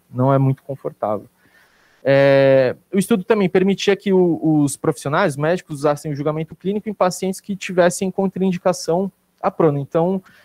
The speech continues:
se uma hora no meio do estudo ele,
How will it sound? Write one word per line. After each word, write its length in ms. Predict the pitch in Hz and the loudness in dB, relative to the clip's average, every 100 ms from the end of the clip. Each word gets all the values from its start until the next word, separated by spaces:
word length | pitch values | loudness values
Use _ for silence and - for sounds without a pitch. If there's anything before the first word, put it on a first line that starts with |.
| - | -20
se 520 | - 185 190 190 185 | -8 -4 0 0 -2
uma 240 | 165 175 175 | -2 2 4
hora 240 | 160 156 | 4 4
no 120 | 156 | 0
meio 180 | 156 160 | 0 0
do 80 | 180 | -2
estudo 400 | - 190 196 190 | -6 -4 2 4
ele, 380 | 165 165 160 | 6 4 2